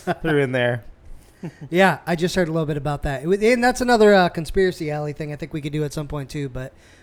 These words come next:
Speaker 1: but yeah, that's, uh, I heard
Speaker 2: Okay.
Speaker 1: about that today. It's kinda cool.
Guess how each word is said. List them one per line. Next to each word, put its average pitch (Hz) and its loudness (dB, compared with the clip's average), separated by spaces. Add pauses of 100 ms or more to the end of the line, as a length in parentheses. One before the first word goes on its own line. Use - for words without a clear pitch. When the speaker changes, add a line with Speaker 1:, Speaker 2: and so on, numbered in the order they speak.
Speaker 1:
but 180 0
yeah, 143 0 (680)
that's, 151 -6
uh, 156 -6
I 147 -6
heard 160 -6
Speaker 2:
Okay. 139 -10
Speaker 1:
about 143 -8
that 139 -12
today. 135 -12
It's 127 -14
kinda 139 -10
cool. 127 -12